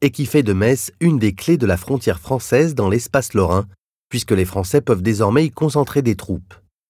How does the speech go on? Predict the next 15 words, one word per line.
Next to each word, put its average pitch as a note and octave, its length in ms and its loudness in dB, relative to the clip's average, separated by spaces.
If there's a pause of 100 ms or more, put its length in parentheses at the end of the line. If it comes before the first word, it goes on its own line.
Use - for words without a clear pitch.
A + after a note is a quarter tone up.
(1300)
Vous D3+ 160 2
pouvez F#3+ 320 2
aussi D3 240 2
remarquer G#2 460 2
la A2+ 140 4
pluralité B2+ 600 0
confessionnelle D#3+ 680 0
de C#3 80 2
la A#2+ 120 4
ville, F2+ 480 -4 (520)
avec G#2 320 2
d'une A#2+ 240 0
part F2+ 580 -2
la F#2 140 -2
cathédrale F#2+ 720 0